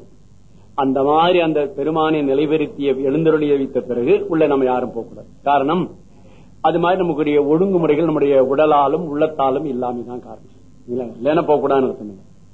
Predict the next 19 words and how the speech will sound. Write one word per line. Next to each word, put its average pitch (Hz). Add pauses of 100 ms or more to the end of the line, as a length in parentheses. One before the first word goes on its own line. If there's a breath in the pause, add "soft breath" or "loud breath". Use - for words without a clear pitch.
(420 soft breath)
அப்படி, 175
ஆனா 180
உள்ளே 180
செல்கின்றவர்களுக்கு 175
அந்த 170
ஒழுங்குமுறை 156
உடல் 151
அளவிலும் 151
உணர்வளவிலும் 147
ரெண்டு 127
இருக்கணும். 110 (240)
இருந்தாதான் 135
உள்ள 131
போறதுக்கு 120
அந்த 131
அர்ச்சகர் 120
என்று 120
சொல்வது 120
உண்டு. 104